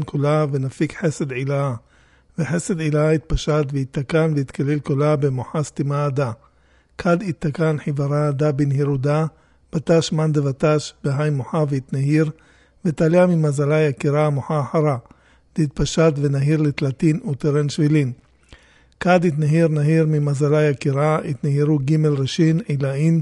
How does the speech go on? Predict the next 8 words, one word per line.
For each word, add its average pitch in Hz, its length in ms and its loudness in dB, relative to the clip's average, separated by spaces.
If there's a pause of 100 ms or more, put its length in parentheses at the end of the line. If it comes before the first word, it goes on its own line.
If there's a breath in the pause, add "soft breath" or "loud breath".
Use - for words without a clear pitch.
(380 soft breath)
טרן 170 360 2
ראשין, 160 460 0
וחד 147 340 0
דחלילון, 151 680 2 (460 soft breath)
ובמזלה 151 680 2
תליין, 156 640 0
ויתקללן 139 720 0
ב. 135 140 0